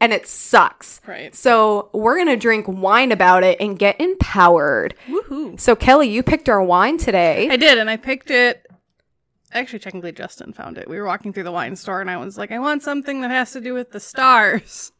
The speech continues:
Speaker 2: And he was like, "Um, prophecy?" I'm like, "No, not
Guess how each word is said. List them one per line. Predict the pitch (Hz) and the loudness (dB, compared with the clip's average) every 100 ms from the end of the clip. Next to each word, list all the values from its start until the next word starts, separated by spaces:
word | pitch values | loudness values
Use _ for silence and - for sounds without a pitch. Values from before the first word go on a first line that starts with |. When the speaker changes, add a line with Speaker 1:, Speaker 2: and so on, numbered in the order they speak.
| _ _ _ | _ _ _
Speaker 2:
And | 220 | -12
he | 214 | -10
was | 214 196 | -10 -10
like, | 208 202 196 _ - 247 240 233 233 233 233 | -10 -10 -12 _ -14 -10 -8 -8 -6 -6 -6
"Um, | 233 233 226 226 226 226 233 226 233 226 226 233 233 - _ | -6 -8 -8 -8 -8 -8 -8 -8 -8 -8 -8 -10 -12 -14 _
prophecy?" | - 233 240 285 - 320 320 320 330 - | -2 0 0 -4 -8 -6 -4 -2 -4 -8
I'm | 247 | -10
like, | 240 247 | -8 -4
"No, | 269 294 254 214 | 4 8 8 6
not | 220 262 277 | 6 6 6